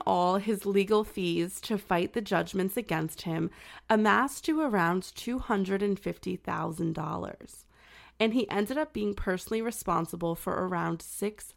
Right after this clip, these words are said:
hundred thousand. He was also placed on house arrest for twelve months. Because he didn't have any,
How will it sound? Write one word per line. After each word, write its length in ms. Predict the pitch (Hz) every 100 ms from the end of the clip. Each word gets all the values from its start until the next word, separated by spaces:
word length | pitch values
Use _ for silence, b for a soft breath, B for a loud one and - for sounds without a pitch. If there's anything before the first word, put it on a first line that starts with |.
| _ -
hundred 420 | 196 170 - - - _ _
thousand. 560 | - - - - - - _ _ _ _ _ _ _ _
He 120 | 226
was 140 | 208
also 400 | - 180 202 240
placed 340 | 220 175 170 -
on 80 | 175
house 400 | - 175 175 -
arrest 380 | 170 160 - -
for 120 | -
twelve 400 | - 180 165 -
months. 520 | - - - - - B B B B
Because 380 | 220 214 247 247
he 80 | 294
didn't 220 | 233 220
have 280 | 196 185 175
any, 440 | 170 165 160 160